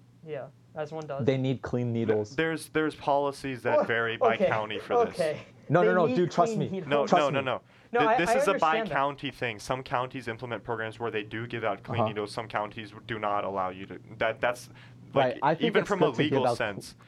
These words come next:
Speaker 2: clean
Speaker 3: even
Speaker 2: needles.
Speaker 3: from a legal sense, some counties prohibit it, some counties allow it. That, that's even, like, county-based, not even state. That's, it's, like, that low level.
Speaker 2: Uh-huh.
Speaker 3: Some, s-, and some, like, some counties also have, like, uh,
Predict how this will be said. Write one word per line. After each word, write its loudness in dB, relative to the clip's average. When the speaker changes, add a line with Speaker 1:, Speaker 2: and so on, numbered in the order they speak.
Speaker 2:
clean -4
Speaker 3:
even -2
Speaker 2:
needles. -2
Speaker 3:
from -2
a 0
legal -4
sense, -6
some -4
counties -2
prohibit -4
it, -2
some -4
counties -6
allow 0
it. -6
That, 0
that's 0
even, -6
like, -6
county-based, -4
not 0
even -6
state. -6
That's, 2
it's, -4
like, -4
that 0
low -4
level. -8
Speaker 2:
Uh-huh. 0
Speaker 3:
Some, -4
s-, -12
and -2
some, -2
like, -4
some 0
counties 0
also 0
have, 0
like, -4
uh, -2